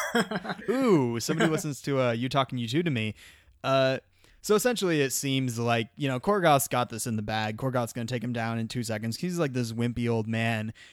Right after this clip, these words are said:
Speaker 2: And then he just, like, he's like, "I've got you now." And he sort of, like, puts some gum in his mouth and chews it up. Disgustingly, by the way. I mean, obviously it has to be disgusting because this is what we're dealing with here.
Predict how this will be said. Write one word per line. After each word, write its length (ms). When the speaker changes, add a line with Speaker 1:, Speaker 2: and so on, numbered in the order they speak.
Speaker 2:
And 140
then 160
he 120
just, 220
like, 200
he's 140
like, 160
"I've 360
got 280
you 160
now." 480
And 80
he 80
sort 180
of, 60
like, 160
puts 160
some 160
gum 220
in 80
his 160
mouth 400
and 80
chews 280
it 80
up. 280
Disgustingly, 840
by 200
the 80
way. 400
I 80
mean, 160
obviously 560
it 60
has 280
to 60
be 120
disgusting 500
because 180
this 200
is 160
what 200
we're 100
dealing 320
with 160
here. 340